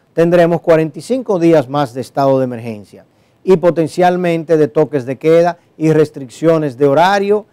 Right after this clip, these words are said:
y movimiento. Las cifras relacionadas al covid y la epidemia en el país continúan un patrón muy similar al resto del mundo y, en definitiva,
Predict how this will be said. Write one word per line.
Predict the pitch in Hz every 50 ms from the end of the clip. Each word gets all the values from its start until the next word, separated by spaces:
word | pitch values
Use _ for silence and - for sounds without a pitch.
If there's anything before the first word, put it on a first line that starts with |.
| _ _ _ _ _
y | - 190 196
movimiento. | 190 180 175 170 160 147 135 123 113 104 98 95 - - _ _ _ _ _ _ _ _ _ _ _ _ _ _ -
Las | 139 147 139 -
cifras | - 196 220 196 226 233 214
relacionadas | 185 196 202 185 143 170 185 190 190 190 185 175 -
al | 180 170 151
covid | - 202 233 240 220 180 180 165 156 - _
y | 151 143
la | 143 143 139
epidemia | 131 135 139 139 165 180 175 175 175
en | 170 170
el | 175 165
país | 160 185 202 226 240 233 214 - - _ _ _ _ _ _ _ _
continúan | 165 165 165 147 - 185 202 220 226 233 240 233 220 208 196 202
un | 196 180 170
patrón | 196 185 156 165 185 185 185 185
muy | 202 214
similar | - - 196 190 185 180 175 175 165 160
al | 151 131
resto | 135 143 135 - - 143
del | 147 156
mundo | 165 208 262 262 233 180 135 113 - _ _ _ _ _ _ 151
y, | 170
en | 185 202
definitiva, | 208 202 175 214 214 220 208 220 220 208 190 180 180 185